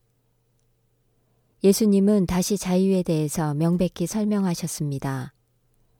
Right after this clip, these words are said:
지금 예수님이 말하는 자유는 정치적 속박으로부터의 자유가 아니라 정신적인 자유입니다. 유다인들이 어떤 변명을 하더라도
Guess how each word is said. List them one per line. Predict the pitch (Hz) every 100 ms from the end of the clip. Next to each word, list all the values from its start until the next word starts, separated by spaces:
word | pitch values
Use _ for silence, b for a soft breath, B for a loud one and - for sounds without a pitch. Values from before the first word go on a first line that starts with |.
| _ _ _ _
지금 | - 202 202 190
예수님이 | 185 - 196 190 196
말하는 | 175 160 175 180
자유는 | 180 170 156 151 170 156 135 _ _ _
정치적 | - 202 190 202 202 -
속박으로부터의 | 220 - 208 196 190 180 185 180 175
자유가 | 175 165 156 156
아니라 | 143 139 143 139 131 b b _
정신적인 | - 185 - 180 180 151 160
자유입니다. | 165 175 170 156 139 131 135 131 127 - _ _ _ _ _ _ _ _ _ _ -
유다인들이 | 190 190 175 165 170 185 180 131
어떤 | 160 - 202 190
변명을 | 190 180 175 170 175
하더라도 | 180 165 151 139 147 139